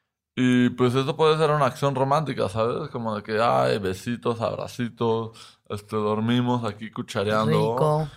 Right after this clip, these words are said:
Speaker 1: Y
Speaker 2: Ujú.
Speaker 1: todo está bien, ya sabes.
Speaker 2: Ujú.
Speaker 1: Pero no porque ya están en tu cama,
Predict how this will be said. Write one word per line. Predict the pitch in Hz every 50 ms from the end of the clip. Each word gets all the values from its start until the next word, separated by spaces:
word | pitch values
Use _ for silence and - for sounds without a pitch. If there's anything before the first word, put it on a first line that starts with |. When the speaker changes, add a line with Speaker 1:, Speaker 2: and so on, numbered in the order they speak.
| - _ -
Speaker 1:
Y | 151 156 143 117 117 117
Speaker 2:
Ujú. | 139 139
Speaker 1:
todo | 143 135 135 143
está | 143 139 - 160 151
bien, | 147 147 160 165 165 160 151 127 -
ya | 165 165
sabes. | 151 120 117 120 127 135 135
Speaker 2:
Ujú. | 131
Speaker 1:
Pero | 131 139 127 127 127
no | 127 135 147 151 143
porque | - 143 135 135 135 127
ya | 135 139
están | 135 143 147 139
en | 135 127
tu | 123 123 110
cama, | - 127 120 120 120 117 113 110 110 120 139 165 160